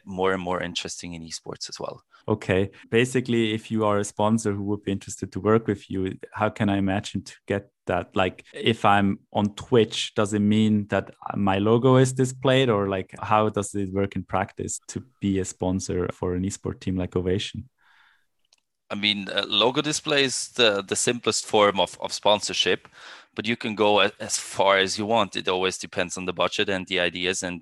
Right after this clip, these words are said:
Speaker 1: the, in the end, the targets of, of the, the partner and the sponsor. But we can do everything from image videos or even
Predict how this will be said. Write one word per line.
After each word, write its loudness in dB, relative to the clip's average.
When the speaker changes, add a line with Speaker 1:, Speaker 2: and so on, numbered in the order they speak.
Speaker 1:
the, -2
in -14
the -2
end, -2
the -4
targets -2
of, -4
of -6
the, -2
the -12
partner 0
and -10
the -10
sponsor. -2
But -16
we -8
can -4
do -6
everything -4
from -2
image -2
videos 0
or -2
even -6